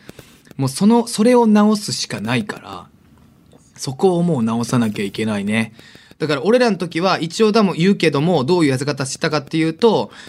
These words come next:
えー、先に言うけど、あんまりおすすめはしない。えーっと、おすすめはしないんだけど、おすすめはしないんだけど、一応話すと、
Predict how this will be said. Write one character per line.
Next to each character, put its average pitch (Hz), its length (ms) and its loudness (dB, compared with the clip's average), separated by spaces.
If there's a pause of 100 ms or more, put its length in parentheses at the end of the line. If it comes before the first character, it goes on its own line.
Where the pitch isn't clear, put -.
(120)
え 123 140 -2
ー、 - 20 -4
先 196 300 2
に 214 60 6
言 220 100 6
う 214 40 2
け 208 120 0
ど、 214 240 2
あ 175 60 2
ん 220 100 8
ま - 140 2
り 233 320 2 (420)
お 160 100 0
す 165 140 -6
す 190 60 2
め 180 80 6
は 143 100 2
し - 140 0
な 123 140 -2
い。 127 60 -12 (500)
え 123 300 -4
ー - 20 -10
っ - 180 -8
と、 220 60 0
お 156 60 0
す - 180 -8
す 233 60 -4
め 226 80 0
は 208 60 -2
し - 140 -8
な 196 80 -4
い 202 80 -2
ん 165 40 -6
だ 135 80 -6
け 117 120 -6
ど、 151 300 -2 (440)
お 233 100 2
す 208 80 -6
す 247 60 -2
め 277 80 2
は 277 60 2
し - 120 -4
な 277 80 2
い 277 80 0
ん - 20 2
だ 262 80 2
け 254 100 2
ど、 262 140 2
一 190 300 0
応 202 80 4
話 180 400 0
す - 60 -16
と、 147 360 0